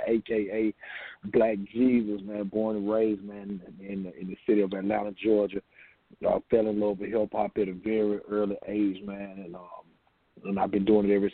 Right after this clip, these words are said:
since, man. I've been, uh, at it ever, ever since about the age of twelve. Started off with doing a little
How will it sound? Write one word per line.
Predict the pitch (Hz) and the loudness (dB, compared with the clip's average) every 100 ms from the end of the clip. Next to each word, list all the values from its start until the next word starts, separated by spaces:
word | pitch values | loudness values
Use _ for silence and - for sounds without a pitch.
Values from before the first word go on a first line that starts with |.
| - | 2
since, | 101 101 | 2 2
man. | 98 98 | -2 -2
I've | 92 | -4
been, | 101 95 | -4 -4
uh, | 87 82 82 - _ - - - - | -6 -8 -10 -14 _ -20 -20 -20 0
at | - 104 | 2 4
it | 104 | 2
ever, | 101 101 104 - | 0 -2 -4 -2
ever | 104 - | -4 -2
since | 110 | -2
about | 104 101 98 | 2 0 2
the | |
age | 101 95 | 2 2
of | 90 - | -6 2
twelve. | 110 104 104 104 | 4 6 2 -4
Started | _ 104 104 | _ -2 0
off | 104 101 | 0 -2
with | 101 | -2
doing | 107 101 | -4 -4
a | |
little | 98 | -6